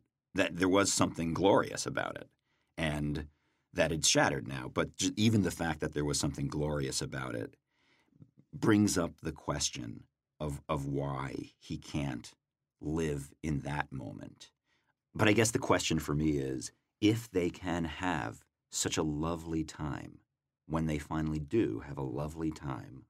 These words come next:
around Rome, why can't they do that all the time? There's something really painful about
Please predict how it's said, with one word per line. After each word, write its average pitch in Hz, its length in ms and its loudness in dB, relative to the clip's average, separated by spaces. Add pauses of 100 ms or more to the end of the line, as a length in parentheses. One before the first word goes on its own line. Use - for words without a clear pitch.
around 67 340 -6
Rome, 62 420 -8 (360)
why 71 260 -4
can't 69 380 -6 (180)
they 67 440 -8 (640)
do 101 160 0
that - 280 -6 (460)
all 98 140 -2
the - 100 -6
time? - 400 -12 (640)
There's 78 240 -2
something 73 640 -2
really 71 360 -2
painful 117 720 -4 (280)
about 69 420 -4